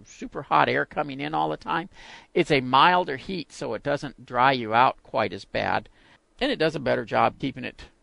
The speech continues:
dehumidified and things like that. So just F Y I, one of the things that'll make it much easier for you. This, this was from, uh, Chris, and he was asking about a generator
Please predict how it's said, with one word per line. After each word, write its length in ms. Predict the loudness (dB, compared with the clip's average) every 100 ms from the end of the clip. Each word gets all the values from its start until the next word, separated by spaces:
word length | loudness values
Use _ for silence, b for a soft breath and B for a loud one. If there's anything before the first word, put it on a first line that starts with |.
| _ -14
dehumidified 840 | -10 -8 -6 -4 -4 -2 -2 -2
and 140 | -4 -12
things 260 | -12 -6
like 220 | -6 -6 -2
that. 260 | -2 -2 -6
So 300 | -6 -6 -6 -14 _ _ -20 -18 -8
just 240 | -6 -2
F 220 | 0 0
Y 240 | 2 4 6
I, 260 | 4 4 0 _ _
one 220 | -8 -6
of 80 | -6
the 80 | -6
things 240 | -8 -6
that'll 180 | -6 -4
make 240 | -4 -6
it 100 | -6
much 280 | -8 -10 -10
easier 340 | -14 -12 -14
for 300 | -14 -10 -8
you. 160 | -8 -10 -14 _ _ _ _ _ -18
This, 320 | -16 -16 -20 _
this 200 | -16 -14
was 120 | -18
from, 520 | -20 -12 -10 -10 -10
uh, 160 | -10 -10
Chris, 580 | -10 -4 -2 -2 -6 -18 _ _ _
and 160 | -12
he 80 | -12
was 120 | -8
asking 320 | -2 -2 -4 -8
about 240 | -4 -4
a 60 | -4 -10
generator 720 | -8 -6 -6 -8 -8 -8 -14